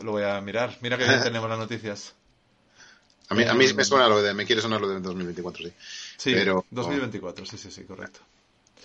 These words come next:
Speaker 2: Mm.
Speaker 1: Pues con esto y un bizcocho, hasta aquí mis noticias de hoy.
Speaker 2: Muy bien, estupenda tu sección, cada día más nutrida. Aunque habíamos dicho que no hablaríamos más de super-, ah, no, habíamos dicho que no hablaríamos de Disney, ¿no?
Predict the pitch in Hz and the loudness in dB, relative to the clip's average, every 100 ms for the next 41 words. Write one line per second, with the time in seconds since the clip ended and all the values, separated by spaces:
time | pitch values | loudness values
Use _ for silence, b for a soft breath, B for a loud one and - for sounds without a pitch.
0 | - 170 175 b b b b _ - 156 | -6 -6 -6 b b b b _ 2 8
1 | 151 147 143 139 139 - - - 147 156 | 8 8 6 4 0 -10 -12 -4 -2 0
2 | 202 196 175 - 185 220 180 127 135 180 | 0 0 -2 -2 -2 0 0 -2 -2 -4
3 | 135 120 110 101 110 160 123 B B B | -6 -6 -4 -2 0 0 -2 B B B
4 | B B B 113 117 110 135 - 127 156 | B B B 6 10 10 8 6 6 8
5 | 143 123 101 104 110 156 170 135 123 110 | 10 8 4 -2 0 0 2 4 2 2
6 | 110 110 104 98 104 117 147 B B 117 | 0 0 -2 -6 -4 0 0 B B -4
7 | 110 123 107 143 180 196 233 185 131 110 | 2 4 6 6 6 4 2 4 4 4
8 | 107 104 95 101 95 90 95 - b 135 | 4 2 -2 -8 -8 -8 -10 -10 b 0
9 | 151 175 190 190 190 165 165 156 180 156 | 2 4 2 4 4 4 4 4 2 -2
10 | 127 113 104 92 85 78 101 269 | 0 0 0 -2 -4 -6 -4 -4